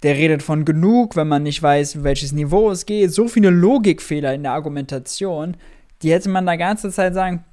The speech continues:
ihn herausfordern müssen. Sagt von, redet von schwarzen Löchern in Bürokratie, kann kein einziges benennen. Also hätte die Ja-Seite die anderen auch deutlich mehr unter Druck setzen können.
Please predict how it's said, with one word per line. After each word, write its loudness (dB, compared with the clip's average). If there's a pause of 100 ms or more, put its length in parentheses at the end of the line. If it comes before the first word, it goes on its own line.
(280)
ihn -2
herausfordern 2
müssen. -8
Sagt 0
von, -6
redet -2
von -2 (220)
schwarzen -2
Löchern 2
in -2
Bürokratie, -6
kann -4
kein -4
einziges -6
benennen. -4
Also -2 (1600)
hätte -8
die -2
Ja-Seite 4
die -4
anderen -4
auch -4 (100)
deutlich 0
mehr -4
unter -4
Druck -8
setzen -12
können. -16